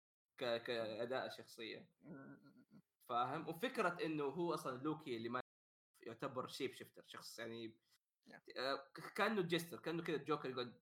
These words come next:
Speaker 1: يتغير وما له شيء معين. كده واحد، آه،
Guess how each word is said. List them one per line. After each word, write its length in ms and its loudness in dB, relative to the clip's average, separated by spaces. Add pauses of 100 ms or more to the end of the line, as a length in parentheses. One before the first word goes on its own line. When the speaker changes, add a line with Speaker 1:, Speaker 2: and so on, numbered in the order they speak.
Speaker 1:
يتغير 1000 0
وما 640 6
له 140 4
شيء 180 0
معين. 600 0
كده 160 -2
واحد، 400 2 (640)
آه، 640 8